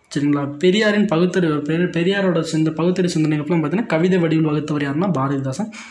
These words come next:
அழகின் சிரிப்பின் நூலின் ஆசிரியர் வந்து பார்த்தீங்கன்னா பாரதிதாசன். சரிங்களா? அவ்வளோதான். ம்? ஓகேங்களா? பாரதிதாசனை பத்தி அவ்வளோதான். சரிங்களா? பி டி எஃப் தரேன்.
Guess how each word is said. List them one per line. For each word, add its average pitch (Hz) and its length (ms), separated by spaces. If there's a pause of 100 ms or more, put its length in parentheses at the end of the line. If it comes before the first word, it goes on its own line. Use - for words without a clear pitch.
(240)
அழகின் 196 460
சிரிப்பின் 165 420
நூலின் 151 280
ஆசிரியர் 139 380
வந்து 139 200
பார்த்தீங்கன்னா 147 540 (640)
பாரதிதாசன். 135 560 (160)
சரிங்களா? 135 220 (120)
அவ்வளோதான். 139 320 (160)
ம்? 240 180 (800)
ஓகேங்களா? 147 340 (100)
பாரதிதாசனை 175 640
பத்தி 160 220
அவ்வளோதான். 156 500 (100)
சரிங்களா? 147 400 (960)
பி 196 100
டி 196 80
எஃப் 185 160
தரேன். 190 380